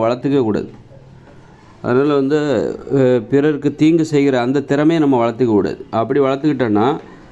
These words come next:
அ, நமக்கு நல்லது எது கெட்டதுன்னு தெரியாது. நமக்கே அந்த தீங்கு நமக்கு திரும்ப வரும் மத்தவங்க மூலமா. அதனால பிறருக்கு தீங்கு செய்வது, பிறருக்கு நம்பிக்கை துரோகம் செய்வது, நம்பிக்கையானவர்களோ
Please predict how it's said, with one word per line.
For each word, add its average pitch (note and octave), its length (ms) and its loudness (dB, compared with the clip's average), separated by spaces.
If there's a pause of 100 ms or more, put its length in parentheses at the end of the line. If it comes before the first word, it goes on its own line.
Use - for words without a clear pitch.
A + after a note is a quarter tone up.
(300)
அ, C#3 180 2
நமக்கு C#3 600 2
நல்லது E3+ 420 2
எது D3+ 160 0
கெட்டதுன்னு C#3+ 480 0
தெரியாது. A2 280 2
நமக்கே C#3+ 320 0
அந்த C#3 200 2
தீங்கு C3+ 320 2
நமக்கு A#2+ 280 0
திரும்ப B2+ 320 2
வரும் G#2 240 0 (320)
மத்தவங்க A#2+ 440 0
மூலமா. G#2 380 2 (540)
அதனால C#3+ 280 0 (540)
பிறருக்கு C#3 420 0
தீங்கு C#3 300 4
செய்வது, A#2+ 480 2
பிறருக்கு C3+ 440 0
நம்பிக்கை C3+ 480 2
துரோகம் A#2+ 420 0
செய்வது, A2 340 2 (460)
நம்பிக்கையானவர்களோ C3 920 2